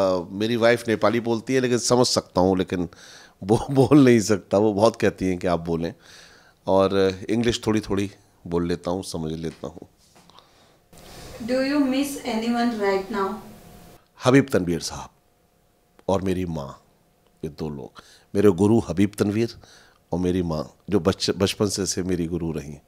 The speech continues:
Speaker 1: जो अब इस दुनिया में नहीं है, मैं उन्हें बहुत मिस करता हूँ।
Speaker 2: What is your favorite टीवी show?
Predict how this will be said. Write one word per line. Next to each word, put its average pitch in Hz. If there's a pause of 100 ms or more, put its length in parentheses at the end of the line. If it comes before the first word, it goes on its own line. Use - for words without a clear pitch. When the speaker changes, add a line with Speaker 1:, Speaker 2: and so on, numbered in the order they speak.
(580)
Speaker 1:
जो 107
अब 98
इस 110
दुनिया 107
में 104
नहीं 101
है, 87
मैं 87
उन्हें 90
बहुत 85
मिस 80
करता -
हूँ। 55 (1000)
Speaker 2:
What 233
is 269
your 262
favorite 247
टीवी 220
show? 185